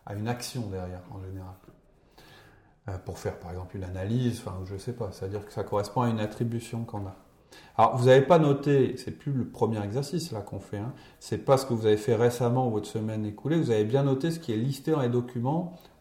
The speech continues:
ou ce que vous pensez être les activités qui sont demandées dans votre poste. Et c'est, euh, je dis, le principe du brainstorming, je rappelle, c'est pas de censure, on note tout,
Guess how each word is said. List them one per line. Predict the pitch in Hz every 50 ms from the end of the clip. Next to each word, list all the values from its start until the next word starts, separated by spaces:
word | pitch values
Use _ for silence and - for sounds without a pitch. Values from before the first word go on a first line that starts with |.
| _ -
ou | - 185 202 208
ce | 196 -
que | - 151
vous | 143 139 139
pensez | 135 - 135 135 - - 165
être | 160 160 160 -
les | 123 117 110 120
activités | 143 147 147 - - - 139 139 135 135 - 156 160
qui | 156 131
sont | - 131 117
demandées | 107 113 113 120 120 120 131 139
dans | 135 127 120
votre | 117 117 113
poste. | - - - - - - - _ _ _ _ _ _ _ -
Et | 110
c'est, | - - - 170 180 175
euh, | 160 135 117 113
je | 110 107
dis, | 110 131 151
le | 147 131 -
principe | - - 147 147 - 170 147
du | 139
brainstorming, | 139 131 127 127 123 120 - 127 117 131 156 160 151 135
je | 117
rappelle, | 117 107 - - 160 160 160
c'est | - 123 117 120 - - - - _ -
pas | 123 117
de | 117
censure, | - 131 123 123 - - 165 160 139
on | 123
note | 117 113 110 113 -
tout, | - - 151 151 151 147 147